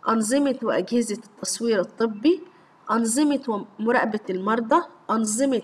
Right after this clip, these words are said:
وأجهزة أو أجهزة الغسيل الكلوي، أجهزة التعقيم أو غسيل الكلى، أجهزة التعقيم، أجهزة معالجة أمراض القلب، أجهزة الضغط، أجهزة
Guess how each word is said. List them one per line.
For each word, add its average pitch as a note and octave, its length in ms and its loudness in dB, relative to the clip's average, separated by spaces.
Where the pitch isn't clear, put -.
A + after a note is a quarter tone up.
وأجهزة G#3+ 600 -2
أو G3 140 2
أجهزة A#3+ 520 2
الغسيل G3 460 -4
الكلوي، B3 640 0
أجهزة A3+ 460 2
التعقيم G#3 760 -2
أو F3+ 120 2
غسيل F#3+ 300 -6
الكلى، A#3+ 440 2
أجهزة B3+ 400 2
التعقيم، A3 580 -2
أجهزة A#3+ 500 2
معالجة G#3 500 2
أمراض G3+ 460 0
القلب، C4+ 400 2
أجهزة G#3 520 -2
الضغط، - 500 0
أجهزة C#4 420 4